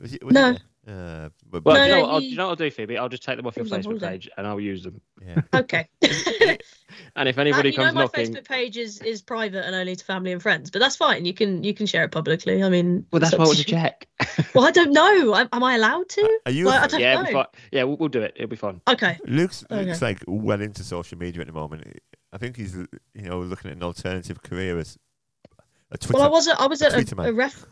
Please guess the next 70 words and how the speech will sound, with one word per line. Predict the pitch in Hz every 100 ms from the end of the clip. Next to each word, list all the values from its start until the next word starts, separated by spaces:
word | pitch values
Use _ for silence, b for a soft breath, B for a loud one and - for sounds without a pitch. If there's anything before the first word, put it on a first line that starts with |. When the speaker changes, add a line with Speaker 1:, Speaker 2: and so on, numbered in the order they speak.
| _
Speaker 2:
camp | 247 220 208
this | 202 -
weekend, | 220 254 196 175 175
and | 180
they | 175
were |
talking | 175 185 175 175
about, | 165
like, | 151 -
safe | 196 180
social | - 185 180
media | 185 185 175
use | 170 170 175
and |
making | 170 175 175
sure | 180
you're | 175 175
not, | - 180
like, | 165 - _ _ _ _
you | 185
know, | 156 175
posting | - 175 165 160 165 - _
stuff. | - - 147 -
And | 170 165
so | -
I | 170 175
was | 185
like, | - - - 117
yeah. | - 90 - _ -
Speaker 1:
Well, | 175
you're | 175
a |
teacher | 202 190
Speaker 2:
I |
mean, | 285
Speaker 1:
anyway. | 202 147 110
Speaker 2:
yeah. |
Speaker 1:
You | 131
should | 151 147
know | 175
this, | 135
Phoebe. | 143 120 117
You're | 127
a | -
teacher. | 165 - 107 101 92 -
I | 123
mean, | 127
if | 135
you | 175
Speaker 2:
Well, | 226
I |
Speaker 1:
haven't | 311 381
Speaker 2:
do | 403
know | 339
that, | 254 214
which | 262
is | 277
why | 277 294
I'm | 285
questioning | 277 294 - 262 262
Speaker 1:
Yeah, | 247
Speaker 2:
whether | 240 240
it's | 151
Speaker 1:
if |
you | 185
haven't | 196
Speaker 2:
allowed. | 190
Speaker 1:
got | 127
a |
pseudonym, | - 180 175 120 101